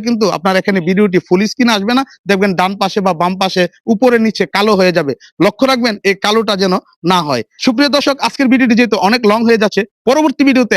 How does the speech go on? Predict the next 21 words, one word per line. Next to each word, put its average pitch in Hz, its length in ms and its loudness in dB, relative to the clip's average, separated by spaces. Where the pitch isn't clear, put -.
আমি 196 160 0
আপনাদেরকে 214 400 -2
দেখাবো 196 240 0
কোথায় 277 300 2
থেকে 214 140 -2
সঠিক 233 300 0
নিয়মে 226 280 2
কিভাবে 233 340 2
রিলস 208 220 2
ভিডিওটা 202 320 2
আপলোড 202 320 0
দিবেন 269 160 2
এবং 202 100 2
রিলস 226 240 2
ভিডিওতে 240 280 2
অধিক 220 220 0
পরিমাণে 247 260 2
ভিউ 208 200 2
আনার 220 220 -2
জন্য 202 120 0
আমার 185 180 0